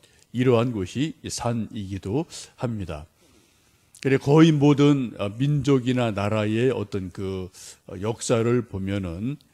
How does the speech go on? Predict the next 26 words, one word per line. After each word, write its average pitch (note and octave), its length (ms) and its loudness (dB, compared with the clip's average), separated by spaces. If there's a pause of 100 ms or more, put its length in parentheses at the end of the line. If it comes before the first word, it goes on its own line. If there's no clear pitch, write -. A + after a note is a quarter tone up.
(180)
어, - 100 -14
자기들이 C3 580 -4
섬기는 B2+ 720 -8 (220)
신을 A2+ 540 -8 (380)
높은 B2+ 840 2
산 B2+ 400 -8
위에 G2 400 -8
제단을 G2 480 -8
쌓고, C#3 560 -8 (180)
예, F#2 100 -12
섬기는 C3+ 540 -10
일들이 F2 560 -10 (220)
뭐 F#2+ 180 -12
각 - 240 -16
나라마다 F#2+ 760 -12 (260)
뭐 F#2 180 -14
전통적으로 F#2+ 960 -4 (280)
있는 G#2 280 -4
것을 F2+ 300 -6
보게 F2+ 600 -10
됩니다. D#2 500 -14 (580)
아마 B2 240 0
예나 C#3 400 4
지금이나 C3 560 -2
사람들 C#3+ 480 0
마음속에는, A2+ 880 -4